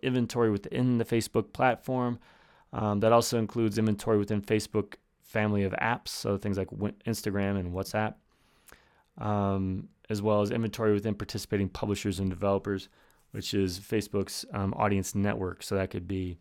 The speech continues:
um, if it, you are a, an app developer and you're trying to monetize that app, you don't have any connection to Facebook in any way, it's not owned by Facebook,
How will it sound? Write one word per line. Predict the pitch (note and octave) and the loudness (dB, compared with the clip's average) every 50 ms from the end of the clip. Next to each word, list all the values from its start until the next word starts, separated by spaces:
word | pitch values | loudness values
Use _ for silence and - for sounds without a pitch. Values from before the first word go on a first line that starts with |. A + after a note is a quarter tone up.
| _ _ _ _ _ _ _ _ _ _ _ _ _ _ _ _ - - - | _ _ _ _ _ _ _ _ _ _ _ _ _ _ _ _ -14 -8 -4
um, | G#2+ G2 F#2+ F#2 F#2 F2+ E2 - - - - - - _ _ _ | -4 -2 -2 -2 -4 -4 -6 -10 -16 -20 -20 -20 -20 _ _ _
if | - - A2 G2+ G2+ - - - | -6 -6 -6 -6 -6 -10 -14 -8
it, | - - - D#4 - _ _ _ _ C4+ | -8 -8 -8 -8 -14 _ _ _ _ -8
you | D#3 A2 A2 A2 A2 G#2+ | -2 0 2 2 2 2
are | A2 G#2 G#2 G#2 G2+ G2 G2 G2 G2 - - | 2 2 4 4 4 4 2 2 0 0 -2
a, | A2+ G#2 G2+ G2+ G2 F#2+ - - | -2 -2 0 0 0 -2 -2 -2
an | G#2 G#2 | -2 0
app | G#2 G#2+ G#2 - - | 0 0 -2 -2 -4
developer | G2+ F#2+ G2 G#2 G2+ G2 F#2 - G2+ G2 G2+ | -6 -2 -2 0 0 -2 -2 -4 -4 -4 -2
and | G2 | -2
you're | G2 F#2+ | -4 -4
trying | F#2 - - G2+ | -4 -4 -4 -4
to | F#2+ F#2 | -2 -2
monetize | F#2 F#2 F#2+ G#2+ A2+ A#2 A2 G2 - - G#2 F#2 F#2+ F#2 | -2 -2 2 2 2 2 2 -2 -2 -4 -2 -2 -2 -2
that | F#2 F#2+ F#2 G2+ | -2 -4 -4 -4
app, | G2+ F2 F2+ G2 G2 - | -4 -4 -6 -6 -8 -6
you | G2 G2+ | -6 -4
don't | G#2 G#2 F#2+ | -4 -2 -4
have | F2+ G2 G2+ G2+ | -4 -4 -2 -2
any | G2+ G2 | -2 -4
connection | F#2 - - G2 G2 G#2 G2+ - - F#2+ | -6 -4 -4 -2 -2 -2 -2 -4 -6 -6
to | F#2 | -6
Facebook | - - F#2+ F#2 F2 - - G2 | -6 -4 -6 -6 -6 -6 -8 -6
in | F#2 F2+ | -6 -6
any | F2 F2 | -6 -6
way, | E2+ E2 F2 F2+ | -6 -4 -4 -6
it's | F2+ - - | -6 -6 -6
not | G2+ F#2 - - | -6 -6 -6 -4
owned | - G2+ G2+ G2+ | -2 0 0 0
by | F#2+ F2 | 0 -2
Facebook, | F2 - F2+ F2+ F2 - - F#2 - | -4 -6 -6 -8 -8 -6 -8 -8 -8